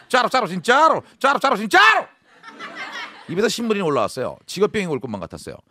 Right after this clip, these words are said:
하지만 제가 그 멘트를 빼먹으면 삼촌은 엄청 혼을 내셨고 저는 어쩔 수 없이 기계처럼 그 멘트를 반복할 수밖에 없었죠. 점점 매너리즘에 빠졌고 저의 발음은 점점 변해갔어요. 처음엔 포인트를 제대로 살려서 "짜로, 짜로, 진짜로 보성각입니다." 조금 지나서는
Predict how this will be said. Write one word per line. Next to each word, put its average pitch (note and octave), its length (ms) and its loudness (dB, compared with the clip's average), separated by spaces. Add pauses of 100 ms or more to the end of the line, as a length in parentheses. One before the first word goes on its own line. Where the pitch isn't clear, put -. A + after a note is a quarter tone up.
(140)
하지만 F#3+ 240 -2
제가 B2 360 -2
그 C#3 140 -4
멘트를 B2 400 -2
빼먹으면 G#2+ 360 0
삼촌은 B2+ 360 -8
엄청 A#2 300 -4
혼을 B2+ 160 -4
내셨고 D#2 460 -10 (180)
저는 D3 200 -2
어쩔 B2 240 -2
수 - 120 -8
없이 G2+ 160 -12
기계처럼 B2+ 420 -4
그 - 100 -10
멘트를 A#2 220 -4
반복할 A2 420 -4
수밖에 F#2+ 260 -10
없었죠. - 400 -10 (440)
점점 A#2 460 -4
매너리즘에 C#3 500 -6
빠졌고 E2+ 540 -8 (160)
저의 A2+ 180 -2
발음은 G2 240 -2
점점 A#2 280 -10
변해갔어요. A2 580 -6 (380)
처음엔 F3 460 0
포인트를 E3 380 -2
제대로 C3+ 260 -4
살려서 A2+ 400 -4 (340)
"짜로, F#3 260 0
짜로, F#3+ 260 0
진짜로 A3 580 0
보성각입니다." G#2 680 -4 (640)
조금 D#3 200 -4
지나서는 B2+ 460 -2